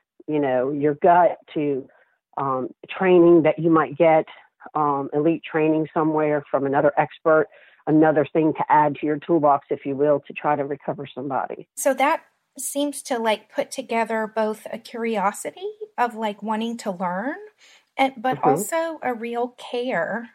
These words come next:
Speaker 2: of, of wanting to help people. Have you, like, always had that part of your personality since you were little?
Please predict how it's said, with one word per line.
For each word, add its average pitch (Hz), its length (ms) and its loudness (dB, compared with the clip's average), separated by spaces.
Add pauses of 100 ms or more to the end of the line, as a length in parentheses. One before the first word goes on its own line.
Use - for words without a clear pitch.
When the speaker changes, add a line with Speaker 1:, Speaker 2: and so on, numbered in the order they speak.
(140)
Speaker 2:
of, 202 300 -10 (120)
of 196 140 -8
wanting 208 320 -6
to 190 120 -8
help - 280 -4
people. - 400 -10
Have 254 240 -4
you, 311 180 -12
like, 311 240 -6
always 277 340 0
had 277 200 -4
that 269 220 -2
part 262 180 -4
of 254 100 -8
your 254 140 -6
personality 240 800 -6
since - 280 -10
you 233 100 -12
were 208 120 -4
little? 226 520 -6